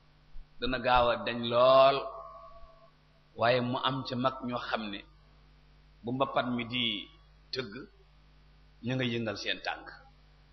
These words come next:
Xam nga ki yëngal tànkam ci tama ji, buñ ko bëgg a jële ci penc mi, moom du bokk ci ñey jóg na, na fi jóg.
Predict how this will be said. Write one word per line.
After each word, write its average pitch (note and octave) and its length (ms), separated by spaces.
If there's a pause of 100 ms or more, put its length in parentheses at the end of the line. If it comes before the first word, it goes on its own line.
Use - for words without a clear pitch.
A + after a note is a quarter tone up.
(2750)
Xam A2 140
nga C3 160
ki D3 100
yëngal E3+ 460
tànkam C#3 440 (100)
ci D3 120
tama D3 240
ji, A#2+ 140 (1600)
buñ A#2+ 140
ko C3+ 120
bëgg D3 180
a D3+ 40
jële C#3 220
ci C#3 100
penc C3+ 240
mi, A#2 180 (960)
moom C3 300
du C3 100
bokk B2+ 320
ci B2+ 120
ñey C3 240
jóg B2 140
na, A#2+ 100
na A#2+ 140
fi C#3 100
jóg. C#3+ 120